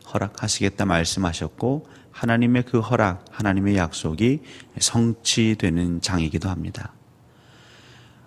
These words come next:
아, 솔로몬은 그 성전 건축하는 것을 참으로 영광스럽게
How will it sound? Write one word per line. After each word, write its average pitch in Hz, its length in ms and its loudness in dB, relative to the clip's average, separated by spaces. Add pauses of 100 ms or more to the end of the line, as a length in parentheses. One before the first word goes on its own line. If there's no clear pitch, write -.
(100)
아, - 80 -4
솔로몬은 113 840 6
그 110 180 2
성전 117 480 2
건축하는 104 680 0
것을 92 600 2 (280)
참으로 101 400 2
영광스럽게 87 1000 0